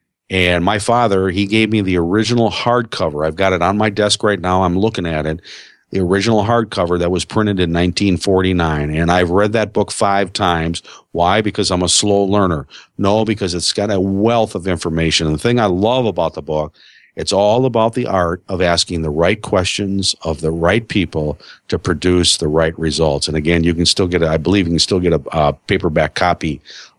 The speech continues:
on, uh, Amazon. I did also mention earlier in the, uh, show today, uh, The Icarus Deception by Seth Godin. It's his new book.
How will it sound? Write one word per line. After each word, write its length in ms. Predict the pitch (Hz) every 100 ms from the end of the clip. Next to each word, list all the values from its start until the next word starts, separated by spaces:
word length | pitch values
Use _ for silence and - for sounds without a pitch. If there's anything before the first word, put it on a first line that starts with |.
| -
on, 320 | 87 87 85
uh, 240 | 87 80
Amazon. 640 | 50 92 92 87 80 78 80
I 60 | -
did 180 | 101 110
also 280 | 107 110 110
mention 360 | 101 101 98
earlier 420 | 98 104 101 92
in 460 | 90 87 - 95 87
the, 180 | 85 80
uh, 200 | 78 76 - - - - _
show 320 | - - 135
today, 460 | 123 92 92 92 78
uh, 400 | 104 85 78 76 76 73 _ _ _ _ _ -
The 180 | 95 113
Icarus 340 | 113 110 90
Deception 520 | - - 101 - 95
by 100 | 87
Seth 320 | 82 - 95
Godin. 380 | - 95 87 90
It's 180 | 78 -
his 160 | 85 80
new 160 | 110
book. 400 | 98 101 95 -